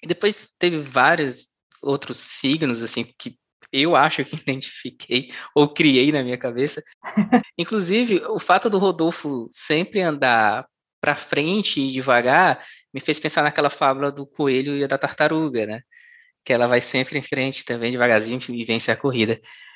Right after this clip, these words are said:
Speaker 1: Mas, enfim, independentemente das minhas viagens, esse Era Uma Vez claramente faz essa alusão, né? É, você tinha isso na cabeça quando escreveu? Como
Speaker 2: Eu adorei as viagens, adoro as viagens que as pessoas fazem.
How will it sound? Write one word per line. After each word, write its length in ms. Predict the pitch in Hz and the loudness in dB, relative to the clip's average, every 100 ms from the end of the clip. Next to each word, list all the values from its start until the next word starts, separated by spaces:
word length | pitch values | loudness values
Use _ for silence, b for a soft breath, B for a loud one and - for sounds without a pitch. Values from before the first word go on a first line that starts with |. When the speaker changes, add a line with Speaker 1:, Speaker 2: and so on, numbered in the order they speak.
| B _ | B _
Speaker 1:
Mas, 200 | 127 170 | 0 0
enfim, 360 | 202 - 135 113 | 0 0 0 0
independentemente 640 | 127 147 151 151 147 139 | -2 0 -2 -4 -4 -2
das 180 | 143 123 | 0 0
minhas 200 | 131 123 | -2 -2
viagens, 680 | 123 123 151 156 127 120 - b b b _ - | -2 0 2 0 -2 -10 -14 b b b _ -6
esse 320 | 143 156 - | -4 0 2
Era 180 | 156 160 | 2 2
Uma 160 | 165 156 | 2 0
Vez 440 | 151 143 196 - | 2 0 0 -6
claramente 920 | - 151 160 208 160 147 156 190 170 165 - | -4 -2 0 -2 -4 -8 -8 -8 -8 -8 0
faz 240 | 135 135 | 0 2
essa 200 | 135 - | 0 0
alusão, 480 | 120 127 120 101 98 | 0 0 -4 -6 -4
né? 180 | 98 127 _ _ _ _ _ | -8 -10 _ _ _ _ _
É, 200 | - 104 | -4 -2
você 160 | 113 143 | -2 -2
tinha 260 | - - 170 | -2 0 0
isso 200 | 151 - | 0 -2
na 80 | |
cabeça 580 | 120 117 110 139 151 143 | -2 -2 0 -2 -2 -4
quando 580 | 127 117 113 107 101 107 | -4 -6 -6 -8 -12 -14
escreveu? 720 | - - 101 104 110 147 143 | -16 -8 -6 -2 0 2 0
Como 240 | 127 131 123 - | -2 -8 -10 -4
Speaker 2:
Eu 60 | |
adorei 380 | 214 214 240 240 | -2 2 2 2
as 120 | 269 | 0
viagens, 480 | 240 208 196 214 202 | 0 2 2 0 -2
adoro 320 | 202 190 220 | -2 0 0
as 100 | 226 | 0
viagens 500 | 196 190 180 196 190 | 0 2 2 0 -6
que 80 | - | -14
as 60 | 214 | -12
pessoas 380 | - - 214 - | -10 -6 -6 2
fazem. 320 | 202 - | 2 2